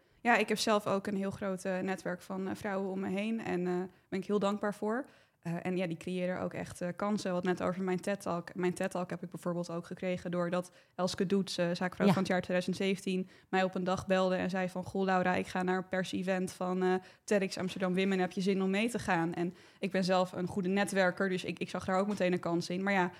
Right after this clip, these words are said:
Speaker 1: als Elske me niet had gebeld, hadden zij
Speaker 2: Nee.
Speaker 1: me ook niet gekend.
Speaker 2: Nee, maar je hebt de kans ook wel gegrepen en
Speaker 1: Ja, het
Speaker 2: er
Speaker 1: is een
Speaker 2: zelf iets
Speaker 1: combinatie,
Speaker 2: mee
Speaker 1: hè?
Speaker 2: gedaan.
Speaker 1: Ja, zeker. Het is een
Speaker 2: Ja.
Speaker 1: combinatie. Maar,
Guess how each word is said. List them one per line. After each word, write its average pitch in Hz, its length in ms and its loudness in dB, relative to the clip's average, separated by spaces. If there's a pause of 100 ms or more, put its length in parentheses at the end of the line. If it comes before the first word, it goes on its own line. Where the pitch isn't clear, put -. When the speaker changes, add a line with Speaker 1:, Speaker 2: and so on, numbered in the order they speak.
(100)
Speaker 1:
als - 140 -8
Elske 190 280 0
me 185 60 -2
niet 185 140 2
had 175 140 -2
gebeld, 180 400 -2
hadden 170 200 -2
zij 160 100 6
Speaker 2:
Nee. 147 80 4
Speaker 1:
me 185 60 2
ook 196 140 -2
niet 170 140 -2
gekend. 208 360 -4
Speaker 2:
Nee, 147 300 8
maar 156 140 2
je 147 60 4
hebt 147 120 2
de 147 100 -2
kans 160 320 -2
ook 156 160 -2
wel 143 140 2
gegrepen 143 580 0
en 220 100 0
Speaker 1:
Ja, 240 40 4
het - 0 -
Speaker 2:
er 226 80 8
Speaker 1:
is 190 60 8
een 208 60 2
Speaker 2:
zelf 208 200 12
iets 240 120 12
Speaker 1:
combinatie, 220 360 12
Speaker 2:
mee 220 80 12
Speaker 1:
hè? 247 60 12
Speaker 2:
gedaan. 233 220 12
Speaker 1:
Ja, 226 180 12
zeker. 208 280 8
Het 190 80 4
is - 60 2
een 240 60 6
Speaker 2:
Ja. - 60 2
Speaker 1:
combinatie. 180 580 10
Maar, 196 300 8